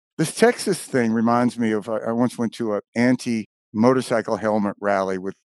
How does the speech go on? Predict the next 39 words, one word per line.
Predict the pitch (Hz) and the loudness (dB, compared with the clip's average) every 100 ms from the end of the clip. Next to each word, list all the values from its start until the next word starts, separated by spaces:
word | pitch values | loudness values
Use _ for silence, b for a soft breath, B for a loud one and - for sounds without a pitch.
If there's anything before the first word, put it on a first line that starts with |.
| _ | _
then | 98 110 | -2 0
Governor | 104 117 110 101 | 2 2 2 -2
Bush. | 82 95 90 - | -4 -8 -6 -6
And | 98 | -6
as | 90 | -6
we | 104 | -6
were | 98 | -4
coming | - 120 110 | 0 2 2
away, | 104 107 110 101 98 - _ _ _ - | 0 2 2 2 0 -6 _ _ _ -10
someone | - 120 113 | -2 2 2
observed, | 101 104 107 101 85 | 0 -2 0 -2 -4
"You | 107 | -4
can | 113 | -2
see | 107 135 | -2 0
why | 120 110 | 0 2
they're | 107 107 | 2 0
not | 107 - | 0 -2
very | 104 95 | -4 -4
concerned | 95 - 117 110 | -8 -6 -2 0
about | 98 92 - | -2 -4 -6
the | 92 | -6
issue | 104 - 92 90 _ _ | -4 -6 -10 -18 _ _
<laughs> | _ _ | _ _
based | 117 139 135 - | -2 0 0 0
on | 120 110 | 2 0
the | 107 | -2
people | - 135 127 117 104 | -4 -4 -4 -4 -8
<laughs> | - | -6
who | 127 - _ B B _ | -6 -8 _ B B _
were | 160 123 110 | -2 0 0
attending | - - 151 135 117 - | -2 0 2 2 0 -4
it." | 110 - - _ _ 147 | -6 -8 -20 _ _ -6
We've | 139 123 | -4 0
reached | 147 196 - | 0 0 -2
this | 143 - | -4 -4
point | - 101 92 101 | -6 -4 -4 -6
where | - 107 101 98 104 _ _ | -4 -2 0 -2 -6 _ _
there | 135 131 120 | 0 2 4
are | - 120 113 | 0 -2 -2